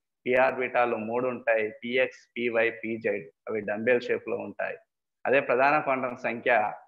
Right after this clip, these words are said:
విలువను మనం క్యాపిటల్ M తో సూచిస్తే అది మూడవ ప్రధాన కక్ష అవుతుంది.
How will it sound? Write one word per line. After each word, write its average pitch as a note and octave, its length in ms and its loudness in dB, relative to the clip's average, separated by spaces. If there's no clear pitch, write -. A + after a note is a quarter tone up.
విలువను A#2 1120 0
మనం A2+ 240 -2
క్యాపిటల్ A#2+ 340 2
M B2+ 200 2
తో B2 160 0
సూచిస్తే A2+ 500 -2
అది G#2+ 140 -2
మూడవ B2+ 360 2
ప్రధాన A#2 320 2
కక్ష A2 220 -4
అవుతుంది. G2+ 480 -2